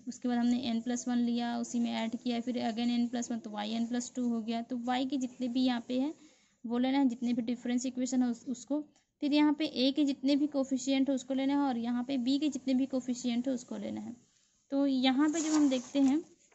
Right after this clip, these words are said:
है ना, यहाँ पे first में देखते हैं A का coefficient क्या था, वो था यहाँ पे टू की power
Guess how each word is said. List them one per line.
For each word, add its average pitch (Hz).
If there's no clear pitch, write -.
है 302
ना, 302
यहाँ 269
पे 339
first 294
में 302
देखते 294
हैं 294
A 269
का 302
coefficient 294
क्या 277
था, 285
वो 262
था 262
यहाँ 247
पे 277
टू 269
की 269
power 277